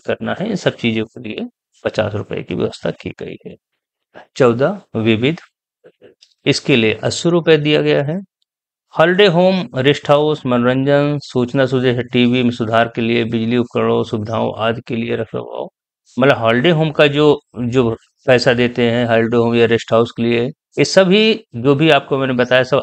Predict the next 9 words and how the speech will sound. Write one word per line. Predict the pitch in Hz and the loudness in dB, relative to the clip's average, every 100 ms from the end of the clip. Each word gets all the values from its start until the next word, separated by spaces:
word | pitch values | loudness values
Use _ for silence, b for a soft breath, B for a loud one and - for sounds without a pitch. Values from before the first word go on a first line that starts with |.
| - | 2
अराजपत्रित | 120 113 - 120 117 139 - | 2 2 0 -2 0 -2 0
कर्मचारियों | 117 110 113 113 117 | -2 0 0 2 -2
के | 120 117 | -4 -4
लिए | 113 117 | -4 -4
है, | 135 | -4
उन्हीं | 117 120 131 | -2 0 0
के | 117 | -4
लिए | 113 110 | -4 -4
है, | 117 | -6